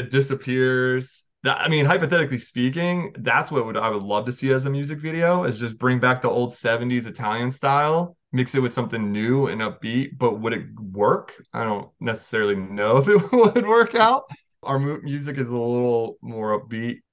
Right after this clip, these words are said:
But yeah, I think that would be super, that would be super rad. Just shoot it on an old thirty-five, kinda have just old school blood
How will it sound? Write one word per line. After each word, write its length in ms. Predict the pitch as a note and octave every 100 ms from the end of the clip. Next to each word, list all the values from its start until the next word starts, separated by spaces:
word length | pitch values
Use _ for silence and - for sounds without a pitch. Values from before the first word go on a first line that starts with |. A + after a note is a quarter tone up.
| -
But 80 | C#3
yeah, 240 | C#3 C#3
I 80 | C3
think 240 | C#3+ D3
that 120 | A#2+
would 140 | B2+ C3+
be 140 | A#2
super, 720 | A#2 - - A#2+ A2 G#2+ G#2 A#2
that 100 | C3
would 100 | A#2+
be 60 |
super 380 | A2+ - G#2+ G#2+
rad. 340 | G2 F#2+ F#2+ G2+
Just 180 | A#2
shoot 240 | - B2+ B2
it 80 | A#2+
on 120 | A2+
an 40 |
old 240 | G2+ A2+ G#2
thirty-five, 880 | A2 G#2+ G#2 G2+ G#2 G#2 G#2 G#2 - _ -
kinda 220 | B2 A2+
have 280 | A2+ A2 G#2+
just 220 | A2 - _ -
old 300 | B2+ A#2+ B2
school 280 | - - A#2+
blood 380 | G#2+ G2+ G#2+ G#2